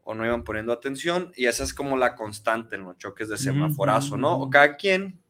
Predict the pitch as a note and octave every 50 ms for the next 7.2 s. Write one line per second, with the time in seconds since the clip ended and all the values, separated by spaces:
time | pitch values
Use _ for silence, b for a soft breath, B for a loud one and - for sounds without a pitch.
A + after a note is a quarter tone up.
0 | _ _ _ - B2+ C#3 B2+ C3 - B2 A2+ A2+ A#2+ B2+ C#3+ D3+ D3+ - _ _
1 | _ _ _ - A2+ G#2+ G#2+ - G#2+ G2+ G2 G2 F#2+ - - G2 G2+ - - -
2 | - - G#2+ G#2 - - A2 - B B B B B B B B B C#3 - D3
3 | D3 F#3+ G3+ F#3 G3+ G#3 G#3+ G#3 G#3 G#3 G3+ G#3+ G#3 G#3 F#3+ F#3 F#3+ G3 F#3+ E3+
4 | D3 C3 A#2 G#2+ G#2+ G#2+ A2+ B2+ - C3+ B2 - A#2 A2 G#2+ G#2+ - G#2 G2+ G2+
5 | G2 F#2+ A2 A2 A2 A#2 A2+ A#2 A2 - A2 - - A2+ A2 G#2+ A2 A2+ A2 A2+
6 | G#2+ G2+ G#2+ F#2 F#2+ G2 G2 G2 A2 A#2 B2 C3 C#3 D#3 E3+ E3 - G3 G3 G3
7 | G#3+ B3 B3+